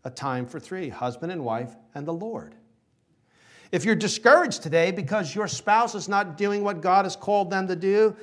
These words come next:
I understand that it is a heavy burden to carry.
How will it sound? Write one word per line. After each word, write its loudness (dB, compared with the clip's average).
I 2
understand -2
that 0
it 0
is -4
a -2
heavy -4
burden -4
to -16
carry. -12